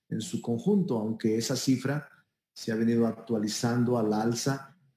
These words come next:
a lo que se suman casi treinta millones de nuevos pobres. Como ya se señala,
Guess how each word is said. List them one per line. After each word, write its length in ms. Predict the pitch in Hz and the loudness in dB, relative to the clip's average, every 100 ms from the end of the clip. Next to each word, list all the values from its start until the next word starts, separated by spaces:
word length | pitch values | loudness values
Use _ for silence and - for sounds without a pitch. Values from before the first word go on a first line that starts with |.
| - | -10
a 100 | 101 | -4
lo 240 | 101 104 | -2 -2
que 100 | 101 | -4
se 120 | - | -8
suman 400 | 98 131 123 117 | -6 -2 0 0
casi 480 | - 117 - 113 - | -2 -4 -2 -6 -2
treinta 680 | 131 160 180 170 - 104 110 | 2 4 4 0 -4 -8 -6
millones 960 | 107 113 110 - 175 185 127 98 - | -4 -2 -2 0 0 0 -4 -10 -10
de 100 | - | -6
nuevos 540 | 104 110 113 113 - - | -4 -2 -4 -6 -12 -4
pobres. 640 | 143 143 - - - - _ _ _ _ | -2 -2 -4 -10 -16 -20 _ _ _ _
Como 600 | - 104 107 107 98 - _ _ | -4 -2 0 -2 -4 -8 _ _
ya 260 | 104 117 117 | -2 0 0
se 140 | 117 | 0
señala, 640 | 127 139 131 120 113 143 - | 0 0 0 0 -2 -6 -12